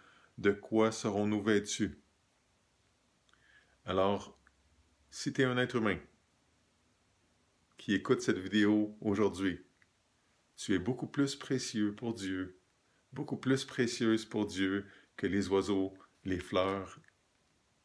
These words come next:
de qui Dieu s'occupe de toute manière.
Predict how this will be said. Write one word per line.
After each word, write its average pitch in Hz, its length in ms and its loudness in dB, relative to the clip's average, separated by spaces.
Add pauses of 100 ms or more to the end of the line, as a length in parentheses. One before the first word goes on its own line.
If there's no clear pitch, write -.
(360)
de 90 80 -2
qui 87 220 -6
Dieu 82 280 -2
s'occupe - 480 -2
de 87 100 -4
toute - 220 -8
manière. 90 500 -6